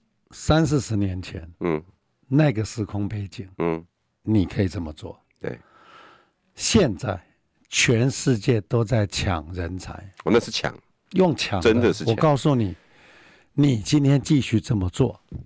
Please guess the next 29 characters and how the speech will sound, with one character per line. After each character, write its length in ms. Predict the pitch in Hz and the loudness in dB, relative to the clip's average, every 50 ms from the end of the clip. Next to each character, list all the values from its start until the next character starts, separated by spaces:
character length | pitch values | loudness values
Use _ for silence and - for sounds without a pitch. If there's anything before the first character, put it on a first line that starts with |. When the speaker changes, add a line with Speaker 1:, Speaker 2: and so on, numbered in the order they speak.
| - _ _ | -18 _ _
Speaker 1:
你 160 | - 120 110 | -4 -4 -4
就 200 | 95 - 131 117 | 0 0 0 0
非 240 | 104 - - 113 110 | 0 0 -2 0 0
完 220 | 95 87 92 95 92 | 0 -2 -4 -6 -6
蛋 200 | - 95 85 80 | -8 -10 -12 -12
不 80 | - 92 | -14 -16
可。 140 | - - - _ _ _ _ _ _ _ _ _ _ _ _ _ _ _ _ | -18 -20 -20 _ _ _ _ _ _ _ _ _ _ _ _ _ _ _ _
再 160 | - 165 156 | 0 0 0
加 240 | 117 - 151 135 127 | 2 0 0 0 0
上， 260 | 120 - 143 117 104 - _ _ _ _ _ _ _ _ _ _ _ _ _ | 0 0 0 0 0 -4 _ _ _ _ _ _ _ _ _ _ _ _ _
我 140 | - 120 | 0 0
告 160 | 113 131 139 131 | 2 2 2 2
诉 140 | - 143 | 0 0
你， 120 | 123 113 107 | 2 2 0
我 140 | 95 98 101 | 0 0 -2
的 100 | 107 110 | -2 -2
学 220 | 95 - 110 104 | -2 -2 -4 -6
生 160 | 98 - 110 | -4 -6 0
啊， 20 | 104 | 2
Speaker 2:
部 60 | 107 | 4
长， 140 | 95 90 98 | 4 4 2
抢 180 | 95 87 76 | 0 -2 0
最 160 | 71 110 101 | 2 2 2
凶 220 | 92 - 95 87 85 | 2 4 2 0 2
的 120 | 80 76 | 0 -2
是 160 | 71 - 80 71 _ _ _ _ | -2 -4 -8 -10 _ _ _ _
中 200 | _ - 78 78 | _ -2 -2 -2
国 160 | - - 60 | 0 -4 -6
吧？ 200 | - - - - | -6 -6 -10 -12